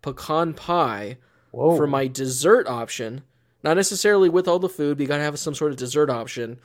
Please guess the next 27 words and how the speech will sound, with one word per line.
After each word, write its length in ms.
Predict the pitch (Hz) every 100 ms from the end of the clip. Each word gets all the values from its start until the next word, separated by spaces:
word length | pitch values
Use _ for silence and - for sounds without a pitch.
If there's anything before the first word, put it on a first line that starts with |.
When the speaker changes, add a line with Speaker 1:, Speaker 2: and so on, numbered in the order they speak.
| _ _ _ _ _ 139
Speaker 1:
And 120 | 143
I'm 180 | 139 131
guessing, 500 | 135 175 190 214 196
I 80 |
just 180 | 143 135
have 140 | 156 147
a 60 |
hunch 220 | 139 175 -
feeling 280 | 160 160
that 140 | 139 127
pecan 420 | 127 - 156 151
pie 500 | - 151 123 117 113 _ _ _ _ _ -
is 280 | 165 165 -
America's 500 | 139 135 131 127 -
favorite. 300 | 117 107 -
Obviously, 400 | 151 175 180 170
you 60 |
can 80 | 160
go 100 | 160
with 180 | 160 -
apple 280 | 127 127 135
pie 240 | - 131
or 80 | 127
something 280 | 123 131 135
like 200 | 127 127
that, 280 | 127 123 123
but 220 | 123